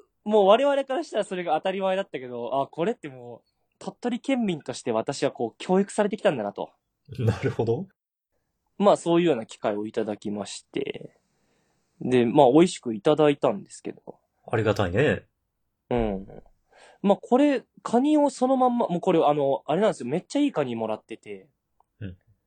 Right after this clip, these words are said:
Speaker 1: あの、茹でただけでめちゃくちゃ美味しい。多分、大きいやつとか、その、形のいいやつ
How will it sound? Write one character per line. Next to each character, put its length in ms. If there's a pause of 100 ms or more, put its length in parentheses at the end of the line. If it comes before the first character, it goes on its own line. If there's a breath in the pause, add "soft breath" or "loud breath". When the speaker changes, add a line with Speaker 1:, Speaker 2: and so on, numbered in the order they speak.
(460)
Speaker 1:
あ 120
の、 100
茹 160
で 120
た 60
だ 120
け 80
で 80
め 140
ち 100
ゃ 60
く 60
ち 120
ゃ 60
美 120
味 80
し 220
い。 40
多 140
分、 240 (600 soft breath)
大 140
き 260
い 20
や 100
つ 120
と 100
か、 300
そ 140
の、 200
形 400
の 100
い 80
い 20
や 120
つ 260